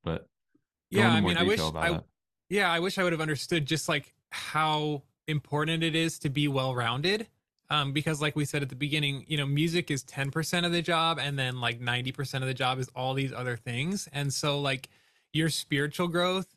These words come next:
Speaker 2: and your knowledge of God's word, like, really does matter. Like, even if it doesn't seem like, like, if you go on YouTube and Instagram and you think it's just about, like, lights and stage and band and music, like, you are, you are, like, the, the most, sorry, I'm not trying to be rude to anybody,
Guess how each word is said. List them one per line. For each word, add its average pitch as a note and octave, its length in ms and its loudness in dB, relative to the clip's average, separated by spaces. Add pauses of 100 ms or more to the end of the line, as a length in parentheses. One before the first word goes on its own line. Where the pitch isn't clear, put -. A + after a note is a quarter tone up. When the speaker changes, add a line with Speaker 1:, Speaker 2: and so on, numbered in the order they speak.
(180)
Speaker 2:
and C3+ 280 -2
your C3 120 -4
knowledge D3 380 0
of D3 80 -4
God's D#3 300 0
word, C#3 420 0
like, E3+ 180 2
really E3+ 560 4
does D3+ 480 0
matter. A#2+ 560 0
Like, C#3+ 200 0
even F#3+ 320 0
if G#3 160 0
it E3+ 100 -2
doesn't E3+ 300 -2
seem D#3 280 -2
like, E3 120 -2
like, E3 140 0
if F3+ 80 0
you G#3 80 0
go G#3 100 2
on F#3 100 0
YouTube E3 360 0
and D3 180 -2
Instagram D#3 480 0
and C#3+ 100 -2
you C#3+ 80 0
think D3 240 -2
it's C3+ 160 -4
just - 280 -2
about, B2+ 280 0
like, B2 180 -4 (380)
lights D3 300 0
and C#3 120 -2
stage C#3 400 0
and B2+ 140 -4
band B2+ 320 0
and A#2+ 180 -6
music, B2+ 420 0
like, C3+ 240 0
you D3 220 2
are, F#3 240 0 (100)
you D#3 160 0
are, E3+ 140 2
like, D#3+ 260 0
the, D3+ 300 -2 (100)
the C#3+ 120 -2
most, C#3+ 420 -2
sorry, A#2+ 300 0
I'm C3 200 -4
not B2+ 140 0
trying C3+ 140 0
to B2+ 40 -4
be A#2+ 100 -4
rude A#2+ 180 -4
to A2+ 40 -4
anybody, A2+ 380 -6